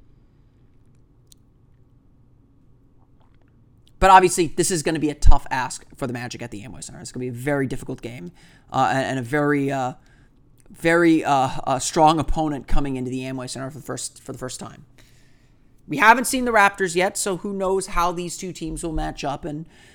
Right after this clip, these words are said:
you know, it, it's obviously, you never know what can happen any given night, so on and so forth. The Magic have played plenty well against some elite teams. Just think back to the Houston game or to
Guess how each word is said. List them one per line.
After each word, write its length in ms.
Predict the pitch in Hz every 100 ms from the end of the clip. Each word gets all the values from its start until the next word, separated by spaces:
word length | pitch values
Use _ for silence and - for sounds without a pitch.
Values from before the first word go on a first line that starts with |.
| _
you 100 | -
know, 160 | 156 156
it, 160 | 160
it's 180 | 101 147
obviously, 480 | 120 151 156 - 156
you 200 | 135 147
never 200 | 147 175
know 140 | 165
what 220 | 165 160 165
can 80 |
happen 320 | 151 147 160 151
any 160 | 143
given 260 | 147 170 175
night, 300 | 156 156 -
so 180 | 147 139
on 140 | 147
and 100 | 160
so 160 | 170 165
forth. 360 | 120 - - - _ _ _ _ _ _ -
The 80 | 143
Magic 320 | 156 165 -
have 340 | 160 - -
played 560 | - 151 156 165 151 -
plenty 380 | - 170 175 170
well 320 | 165 147 123
against 300 | 123 127 127
some 120 | 143
elite 340 | 139 135 151 151
teams. 360 | 156 123 -
Just 200 | - 127
think 140 | 139 123
back 240 | 143 139
to 80 | 143
the 60 | 135
Houston 420 | 156 - 123 101
game 340 | - - -
or 80 | 131
to 260 | - 135